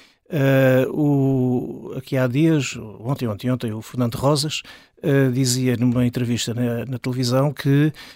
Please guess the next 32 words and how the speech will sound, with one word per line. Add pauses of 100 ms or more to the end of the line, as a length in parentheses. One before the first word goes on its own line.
(140)
eh,
uma
eventual
candidatura
da
Mariana,
eh,
seria (240)
a
continuidade
com
um
novo
rosto. (760)
Eh, (220)
com
toda
a
simpatia
que
nós
temos
pela
Mariana,
como
é
óbvio,
não
está
isso
em
causa,